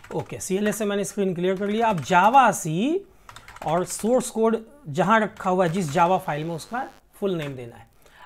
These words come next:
अब देखिए ये कंपाइलेशन प्रोसेस हो रहा है, कुछ भी नहीं आया, ब्लैंक आया, मतलब कोई भी एरर नहीं है। अगर कोई एरर होता है, कोई सेमीकोलन में मिटा दूं, कोई कर्ली ब्रेसेस में छोड़ दूं, तो वहाँ वो इंडिकेट करेगा, आगे आप एग्जीक्यूट नहीं कर सकते। चलिए अभी फिलहाल कोई एरर नहीं है, मैं java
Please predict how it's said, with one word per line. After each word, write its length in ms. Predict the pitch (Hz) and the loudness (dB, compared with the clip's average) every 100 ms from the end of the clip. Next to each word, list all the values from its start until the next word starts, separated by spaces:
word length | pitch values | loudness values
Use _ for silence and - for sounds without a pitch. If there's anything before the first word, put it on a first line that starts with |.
| - | -10
अब 120 | 180 | -6
देखिए 280 | 226 - 277 | -6 -4 -2
ये 200 | 247 262 | -2 -4
कंपाइलेशन 680 | 247 185 180 175 170 165 202 | -4 -4 -2 -4 -4 -6 -10
प्रोसेस 360 | 190 160 151 - | -8 -10 -10 -12
हो 100 | 131 | -16
रहा 100 | 123 | -16
है, 180 | - _ - _ | -20 _ -20 _
कुछ 160 | 233 185 | -2 2
भी 140 | 233 | 2
नहीं 120 | 285 226 | 2 2
आया, 220 | 175 170 | 0 -2
ब्लैंक 380 | 147 190 196 165 | -2 -2 -2 -2
आया, 180 | 151 | -4
मतलब 420 | 151 156 202 254 285 - _ | -4 0 0 0 -6 -20 _
कोई 240 | - 220 247 | 2 4 4
भी 140 | 220 240 | 2 0
एरर 240 | 175 196 196 | -2 0 -2
नहीं 200 | 170 151 | -2 -4
है। 60 | |
अगर 140 | 151 185 | -4 -4
कोई 220 | 214 214 | -4 -4
एरर 220 | 180 202 190 | 0 0 0
होता 280 | 151 175 214 | -4 -2 -4
है, 60 | |
कोई 280 | 226 185 185 | -2 -2 -4
सेमीकोलन 520 | - 165 185 185 190 | -4 -4 -2 0 0
में 100 | 190 | 0
मिटा 280 | 180 170 175 | -2 -2 0
दूं, 180 | 156 170 | 0 -4
कोई 120 | 175 170 | -4 -6
कर्ली 280 | 165 175 | -4 -2
ब्रेसेस 240 | 180 160 175 | -2 -4 -6
में 100 | 175 | -6
छोड़ 260 | 156 185 190 | -6 -2 -2
दूं, 140 | 160 190 | -2 -4
तो 80 | |
वहाँ 160 | 202 185 | -4 -4
वो 180 | 190 196 | -2 0
इंडिकेट 480 | 190 185 180 190 185 | 0 0 -2 -4 -4
करेगा, 360 | 208 196 214 | -4 -2 0
आगे 240 | 226 156 170 | 0 0 -2
आप 140 | 170 | -4
एग्जीक्यूट 440 | 165 151 156 294 294 - - - | -4 -6 -4 -4 -4 -14 -20 -4
नहीं 200 | 180 160 | -2 -2
कर 120 | 135 | -4
सकते। 260 | 117 120 202 | -10 -8 -6
चलिए 220 | 226 262 | -2 -2
अभी 120 | 269 | 0
फिलहाल 260 | 240 233 240 | 0 0 0
कोई 180 | 226 220 | 0 -2
एरर 160 | 208 | -2
नहीं 120 | 208 247 | -2 -4
है, 60 | |
मैं 120 | 240 165 | -2 0
java 360 | 156 147 233 | 2 4 4